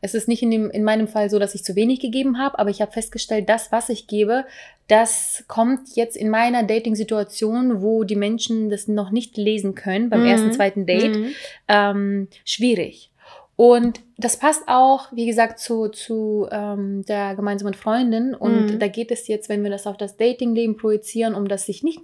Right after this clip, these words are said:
Speaker 1: melden.
Speaker 2: Mhm.
Speaker 1: Das sich nicht melden, das, das ist ein Problem. Dazu könnten wir eigentlich jede Woche eine neue Folge aufnehmen.
Speaker 2: Ja.
Speaker 1: Ähm, das sich nicht melden. So. Ähm, ich persönlich finde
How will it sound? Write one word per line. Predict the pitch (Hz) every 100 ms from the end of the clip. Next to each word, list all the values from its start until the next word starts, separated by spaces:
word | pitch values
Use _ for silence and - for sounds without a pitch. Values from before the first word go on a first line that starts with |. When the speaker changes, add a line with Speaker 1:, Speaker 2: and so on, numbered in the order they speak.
| 370
Speaker 1:
melden. | 359 208 170 165
Speaker 2:
Mhm. | 233 247 233 226 277 - _
Speaker 1:
Das | - -
sich | 311 302
nicht | 349 349 -
melden, | 226 226 220 196 185
das, | 190 -
das | 214 214 -
ist | 220 - _ _ _ -
ein | 247
Problem. | 240 240 214 240 262 254
Dazu | 226 214 233 226 214 _ _ 220
könnten | - 214 220
wir | 214
eigentlich | 208 208 202
jede | 226 262 220
Woche | 226 -
eine | 196 202
neue | 196 262 254
Folge | 220 208 202
aufnehmen. | 180 - 214 240 269
Speaker 2:
Ja. | 220 208 170 - _
Speaker 1:
Ähm, | 208 214 214 208 208 214 _ _ _ _ _ _ - - -
das | - 247
sich | 247
nicht | 226 214
melden. | 175 165 165 165 - _ -
So. | 208 175 175 - - - -
Ähm, | 262 247 247 247 -
ich | - 370 -
persönlich | 269 247 233 190 170 - - -
finde | - 277 302 277 269